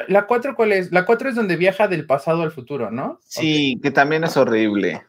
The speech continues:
Speaker 2: Todas son horribles.
Speaker 1: O sea, yo
Speaker 2: Todas
Speaker 1: sí
Speaker 2: las últimas, menos las dos primeras.
Speaker 1: yo sí quiero decir,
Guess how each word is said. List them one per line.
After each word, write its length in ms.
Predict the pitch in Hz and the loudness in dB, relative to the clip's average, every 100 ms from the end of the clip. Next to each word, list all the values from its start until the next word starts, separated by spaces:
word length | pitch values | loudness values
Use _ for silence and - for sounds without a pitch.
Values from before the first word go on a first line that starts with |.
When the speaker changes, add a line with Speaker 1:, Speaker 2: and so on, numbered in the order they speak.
| _ _ _ | _ _ _
Speaker 2:
Todas 300 | 202 233 247 | 2 4 4
son 180 | 226 185 | 2 2
horribles. 840 | 165 123 123 120 98 85 - - _ _ - | 2 2 2 2 0 -2 -6 -16 _ _ 4
Speaker 1:
O 100 | 220 | 6
sea, 100 | 302 | 6
yo 60 | |
Speaker 2:
Todas 140 | - 185 | 6 4
Speaker 1:
sí 40 | |
Speaker 2:
las 80 | 170 - | 2 0
últimas, 460 | 165 151 120 107 113 | -2 0 -2 -4 -6
menos 260 | 117 117 | -6 -6
las 140 | 107 95 | -6 -10
dos 240 | - _ - | -16 _ -10
primeras. 320 | 110 - 277 | -8 -4 -4
Speaker 1:
yo 60 | |
sí 160 | - 302 | -4 -8
quiero 240 | 294 302 285 | -2 2 2
decir, 520 | 185 160 180 190 - | 0 -4 -4 -6 -6